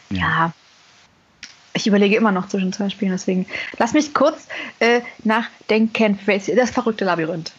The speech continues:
Speaker 2: Ich hab mich entschieden.
Speaker 1: Oh,
Speaker 2: Ja.
Speaker 1: auch schön.
Speaker 2: Ja, deshalb braucht man auch nicht viel erklären. Das,
Speaker 1: Nee, es
Speaker 2: also ich
Speaker 1: läuft dann einfach, ne?
Speaker 2: Ja, du weißt ganz genau, du nimmst eine Karte und schiebst sie und musst zu deiner Figur. Fertig. Erst schieben, dann laufen.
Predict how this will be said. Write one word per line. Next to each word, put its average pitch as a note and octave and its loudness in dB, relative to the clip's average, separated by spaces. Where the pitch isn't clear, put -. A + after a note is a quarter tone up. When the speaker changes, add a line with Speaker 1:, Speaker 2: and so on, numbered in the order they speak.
Speaker 2:
Ich - -8
hab F#3+ -8
mich - -10
entschieden. G#3+ 4
Speaker 1:
Oh, F#3 2
Speaker 2:
Ja. E3 0
Speaker 1:
auch E3 0
schön. F2 -4
Speaker 2:
Ja, C4 4
deshalb B3+ 4
braucht B3 2
man C#4 4
auch B3+ 4
nicht C4 0
viel C#4+ 2
erklären. B3+ 0
Das, A#3 0
Speaker 1:
Nee, F#3 0
es C#3+ 2
Speaker 2:
also A3+ 2
ich G3 2
Speaker 1:
läuft F#3 -2
dann B2 0
einfach, F2 -2
ne? A#2+ -4
Speaker 2:
Ja, A4+ 2
du C4 4
weißt D4 2
ganz C#4 0
genau, C4+ 2
du C4+ 2
nimmst B3 0
eine A#3 0
Karte A#3+ 2
und A3+ 0
schiebst A#3+ -4
sie F4 2
und C#4+ 0
musst C4+ 0
zu B3+ -2
deiner A#3+ 2
Figur. A#3+ 2
Fertig. E3+ -2
Erst G3 -2
schieben, D#4+ 2
dann A3+ 4
laufen. F3 0